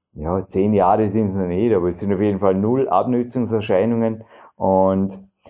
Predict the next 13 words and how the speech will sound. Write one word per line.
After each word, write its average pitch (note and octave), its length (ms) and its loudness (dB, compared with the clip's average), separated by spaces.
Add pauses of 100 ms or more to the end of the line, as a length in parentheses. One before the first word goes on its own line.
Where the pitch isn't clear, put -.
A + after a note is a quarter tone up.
(100)
es G2 140 -4
war B2 160 4
übrigens C#3+ 300 -2
mit A#2 180 0
Matthäus A2 720 0
Lampelau G#2 560 0
mal G2+ 160 -2
eine F#2 80 -2
Sendung F#2 380 -2
hier F2+ 280 -4
zu B2 200 -6
diesem G2+ 380 -2
Thema. D#2+ 400 -2